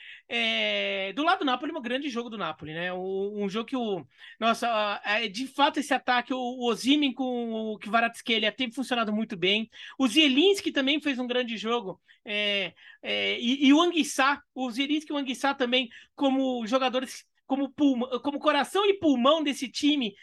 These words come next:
pra, é, é, criar as jogadas que, que o Kvaratskhelia e o Osimhen, é, conseguiram concluir. E olha, o pior assim, qu-, foi quatro a um o jogo, mas quatro a um foi muito pouco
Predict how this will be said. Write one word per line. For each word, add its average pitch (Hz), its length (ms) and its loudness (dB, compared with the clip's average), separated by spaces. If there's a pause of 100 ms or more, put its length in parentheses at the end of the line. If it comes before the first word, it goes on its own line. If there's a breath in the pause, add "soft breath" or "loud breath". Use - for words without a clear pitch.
(240 loud breath)
pra, 277 360 2 (140)
é, 226 760 -4 (300 soft breath)
é, 196 920 -4 (260)
criar 294 380 4
as 311 120 2
jogadas 254 540 -2
que, - 140 -20
que 269 80 -6
o 226 400 -4
Kvaratskhelia 226 600 -4
e 226 120 -4
o 226 120 -8
Osimhen, 214 560 -4 (340 loud breath)
é, 208 260 -4
conseguiram 214 920 -4
concluir. 226 580 -4 (800 loud breath)
E 294 120 4
olha, 240 440 4 (520)
o 294 120 -4
pior 320 240 4
assim, 277 220 -2
qu-, 311 300 0
foi 403 180 -2
quatro 403 260 2
a 254 40 8
um 214 100 4
o 185 40 2
jogo, 185 340 0
mas 247 140 2
quatro 392 280 2
a 330 40 6
um 381 60 2
foi 440 220 0
muito 440 340 2 (240)
pouco 294 560 4